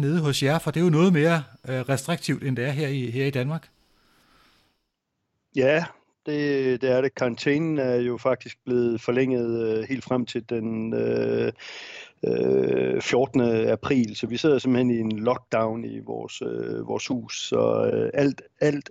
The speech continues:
Speaker 2: er lukket, som i lukket hernede på nær supermarked og, øh, et, øh, hvad hedder det, apotek. Så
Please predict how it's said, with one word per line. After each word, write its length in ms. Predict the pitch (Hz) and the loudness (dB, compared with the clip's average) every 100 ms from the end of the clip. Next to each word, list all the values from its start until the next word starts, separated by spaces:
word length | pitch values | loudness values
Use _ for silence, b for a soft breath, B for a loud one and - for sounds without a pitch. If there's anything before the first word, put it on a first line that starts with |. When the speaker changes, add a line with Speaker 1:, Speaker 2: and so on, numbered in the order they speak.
| - | -6
Speaker 2:
er 120 | 117 | -4
lukket, 380 | 113 123 123 104 | -2 -2 -2 -6
som 220 | - 107 | -6 -4
i 60 | 104 | 0
lukket 300 | 113 117 110 | 0 0 -2
hernede 280 | 104 110 110 | 0 0 0
på 140 | - | 0
nær 520 | 110 113 110 101 101 107 - B B B - | 2 2 2 2 -2 -6 -12 B B B -6
supermarked 760 | - 127 107 107 104 107 107 | -2 -2 0 2 2 2 2
og, 420 | 104 107 110 107 | 2 2 0 0
øh, 580 | - - 57 55 - - | 0 -2 -2 -2 -2 0
et, 200 | 113 - | -2 0
øh, 180 | 110 113 | 0 0
hvad 80 | 113 | 0
hedder 120 | 107 110 | 0 2
det, 80 | |
apotek. 540 | 107 104 - 123 107 - B B B B B | 0 0 0 0 -2 -10 B B B B B
Så 200 | - 117 | -4 -2